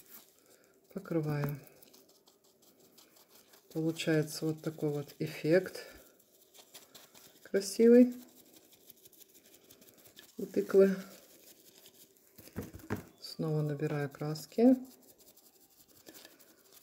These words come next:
И вот такими похлопывающими движениями я прокрашиваю мою тыкву. Ну, вот здесь я побольше пройдусь, потому что что-то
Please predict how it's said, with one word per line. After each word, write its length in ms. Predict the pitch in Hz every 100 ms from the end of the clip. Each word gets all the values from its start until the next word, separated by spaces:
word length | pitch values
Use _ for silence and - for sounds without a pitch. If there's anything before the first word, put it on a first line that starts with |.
| -
И 160 | - 208
вот 140 | 214
такими 300 | 170 160 175
похлопывающими 1120 | 165 190 185 196 180 185 160 156 156 - 156 151
движениями 840 | 143 151 151 156 190 226 247 247 - - _ _ - _ _ - _ _ - - - -
я 300 | 160 190 226 - - -
прокрашиваю 760 | 156 156 170 180 - 185 170
мою 260 | 156 156 170 - - - - - - -
тыкву. 240 | 160 156
Ну, 160 | 139 208
вот 100 | 196
здесь 280 | 190 190
я 140 | 160 160
побольше 480 | 170 190 294 262 -
пройдусь, 440 | 160 156 151 151
потому 300 | - - 160
что 240 | 156 - 151
что-то 360 | - 160 -